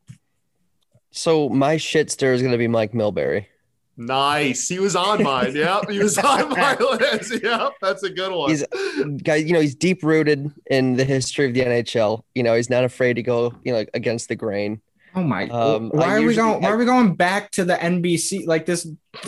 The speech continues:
Speaker 2: I
Speaker 3: No,
Speaker 2: like
Speaker 3: all
Speaker 2: it,
Speaker 3: right,
Speaker 2: man.
Speaker 3: I'm gonna
Speaker 2: I
Speaker 3: let you
Speaker 2: like
Speaker 3: finish.
Speaker 2: that
Speaker 3: I'll let
Speaker 2: one.
Speaker 3: you
Speaker 2: I like
Speaker 3: finish.
Speaker 2: that.
Speaker 3: I'll let you finish.
Speaker 1: I, and I just like to see the world burn too. I, he actually just
Speaker 3: <laughs>
Speaker 1: joined. He joined Twitter in the past year, two years or something. So I mean, he's probably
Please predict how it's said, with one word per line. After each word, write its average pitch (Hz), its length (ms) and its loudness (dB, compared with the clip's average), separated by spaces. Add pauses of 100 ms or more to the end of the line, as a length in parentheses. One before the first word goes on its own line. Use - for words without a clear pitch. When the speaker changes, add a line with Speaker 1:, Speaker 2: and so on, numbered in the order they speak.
(400)
Speaker 2:
I 226 260 2
Speaker 3:
No, 190 60 2
Speaker 2:
like 233 200 2
Speaker 3:
all 170 120 0
Speaker 2:
it, 165 40 2
Speaker 3:
right, 165 80 -2
Speaker 2:
man. 160 160 2
Speaker 3:
I'm 156 60 2
gonna - 20 2
Speaker 2:
I 160 60 2
Speaker 3:
let 175 80 0
you 175 60 -4
Speaker 2:
like 160 180 0
Speaker 3:
finish. 135 180 -6
Speaker 2:
that 117 100 -6
Speaker 3:
I'll 143 60 0
let 135 180 2
Speaker 2:
one. - 0 -
Speaker 3:
you 123 80 -2
Speaker 2:
I 117 40 0
like 113 80 -6
Speaker 3:
finish. - 80 -12
Speaker 2:
that. 131 140 -6
Speaker 3:
I'll 117 60 -6
let 110 120 -4
you 107 60 -8
finish. - 320 -12
Speaker 1:
I, 165 160 2 (240)
and 170 200 0
I 180 140 2
just 175 160 0
like 170 160 0
to 147 80 -4
see 131 120 -6
the 120 100 -2
world 120 280 -2
burn 107 260 -2
too. 107 320 -4 (220)
I, 131 180 0 (100)
he 147 140 0
actually 185 300 2
just 151 180 -2
Speaker 3:
<laughs> - 0 -
Speaker 1:
joined. 131 240 -2
He 135 140 -4
joined 170 260 0
Twitter 139 200 0
in 131 60 0
the 82 100 -2
past 113 340 -4
year, 107 500 -2 (580)
two - 160 -6
years 117 360 -4
or 123 40 -14
something. 135 380 -4
So 123 180 -2
I 120 60 2
mean, 120 120 0
he's 123 140 -4
probably 135 300 0